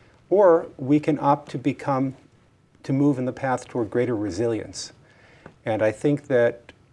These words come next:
uh, cooperative ventures, whether they're food or other services that are vital to the community, are really important ways to build that kind of resilience. Neighbors coming together with neighbors, as Christine says, to help each other in times of trouble, but also to take steps to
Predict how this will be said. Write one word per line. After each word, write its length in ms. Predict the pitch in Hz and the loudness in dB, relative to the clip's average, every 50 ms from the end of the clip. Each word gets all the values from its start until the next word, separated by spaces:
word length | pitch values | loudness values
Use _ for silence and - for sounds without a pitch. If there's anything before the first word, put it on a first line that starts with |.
| _ _ _ | _ _ _
uh, 140 | - 107 98 | -8 -8 -8
cooperative 640 | - - - 143 135 135 143 - - 160 143 120 104 | -6 -4 0 4 6 6 4 4 0 -2 -2 -2 0
ventures, 440 | 110 120 131 147 - 180 165 143 - | 0 0 0 0 -2 -4 -4 -2 2
whether 280 | 117 117 113 117 110 | 2 2 2 2 0
they're 220 | 107 95 87 90 - | -2 -2 -6 -6 -8
food 580 | - - - - 127 139 151 170 185 180 - - - - _ _ _ - | -12 -14 -6 -2 2 4 4 4 2 0 -4 -12 -20 -20 _ _ _ -2
or 180 | 110 107 - | -2 0 0
other 220 | 120 135 151 170 151 | 0 0 0 0 -2
services 580 | - - 165 156 143 156 147 - 160 147 - | 0 0 2 2 2 0 -2 -2 -2 -4 -2
that 140 | - 139 - | -2 -2 -2
are 100 | - 117 | 0 0
vital 320 | 101 120 120 120 123 120 | 2 2 2 2 2 -2
to 100 | - - | -4 -6
the 120 | 110 113 107 | -8 -8 -8
community, 480 | - - 123 139 147 139 107 107 104 - - - - - _ - | -8 -6 -4 -2 -2 -2 -2 -4 -6 -8 -12 -20 -20 -14 _ 2
are 100 | 143 151 | 4 4
really 300 | 147 160 175 175 165 165 | 6 4 4 4 4 2
important 520 | 151 143 143 - - 160 151 143 165 139 127 | 2 0 -2 -2 0 0 0 2 0 -2 -2
ways 340 | 131 139 139 131 123 - | -2 -2 -2 -2 -4 -6
to 100 | - 139 | -6 -8
build 380 | 117 - - 135 139 135 127 110 | -8 -4 -2 -2 0 0 0 0
that 180 | 120 117 113 - | 0 0 0 -2
kind 260 | - - 120 113 107 | -4 -6 -6 -4 -4
of 120 | 113 104 | -6 -4
resilience. 680 | 107 110 110 101 120 117 113 107 98 92 95 - - - _ _ _ _ _ - | -4 -6 -4 -4 -2 -2 -2 -4 -6 -8 -12 -14 -18 -20 _ _ _ _ _ -2
Neighbors 360 | 147 147 151 147 151 143 127 | 2 2 2 2 2 -2 -4
coming 280 | - - 139 127 123 123 | -4 -6 -4 -4 -4 -4
together 340 | - 120 - 123 120 120 113 | -6 -4 -2 0 0 0 -2
with 220 | 104 117 110 - | -4 -6 -6 -6
neighbors, 340 | 123 123 120 120 107 95 - | -6 -6 -4 -6 -6 -8 -10
as 100 | 110 107 | -12 -14
Christine 520 | - - 131 117 - - - 120 107 107 | -10 -10 -10 -10 -10 -10 -12 -12 -12 -12
says, 400 | - - 123 104 87 - - - - - - - - - _ | -8 -4 -4 -2 -2 -4 -8 -12 -20 -20 -20 -20 -20 -20 _
to 100 | - 156 | -2 -2
help 280 | 120 98 156 156 156 147 | 0 2 2 2 2 -2
each 180 | 131 - - | -4 -2 -2
other 180 | 135 123 127 120 | -2 0 0 -2
in 80 | 113 117 | -4 -4
times 360 | - 135 127 120 113 - - | -4 -6 -4 -4 -6 -6 -8
of 100 | 101 - | -12 -8
trouble, 420 | - - 110 104 - 143 156 156 - - - - - - | -4 0 0 0 0 -2 -4 -4 -8 -16 -20 -20 -4 0
but 120 | 135 131 | 2 4
also 300 | 139 143 151 147 - 131 | 4 4 4 2 0 -2
to 120 | - - 139 | -2 -2 -4
take 260 | - - 143 123 - | -2 -2 -4 -4 -4
steps 400 | - - 135 123 127 - - - | -4 -2 -2 -2 -2 -2 -6 -16
to 360 | - - - 143 143 139 143 | -10 -6 -4 -4 -4 -4 -8